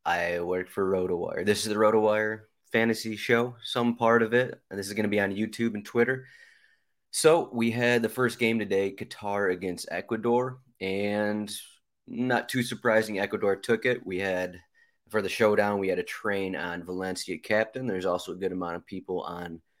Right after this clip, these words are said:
Afif of Qatar. And we had some interesting choices. We had a couple, you know, there were some lineups with the double goalkeeper, which isn't too surprising with the, with the low implied total.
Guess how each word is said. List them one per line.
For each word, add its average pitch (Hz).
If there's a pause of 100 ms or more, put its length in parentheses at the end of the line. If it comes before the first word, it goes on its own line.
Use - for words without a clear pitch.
(200)
Afif 117 (320)
of 104
Qatar. 107 (800)
And 107
we 113
had 131
some 139
interesting 104
choices. 87
We 95
had 98
a -
couple, - (340)
you 110
know, 107
there 104
were 104
some 104
lineups 98
with 90
the 95
double 95
goalkeeper, 92
which 90
isn't 87
too 98
surprising 90
with 87
the, 87
with -
the 87
low 87
implied 90
total. 90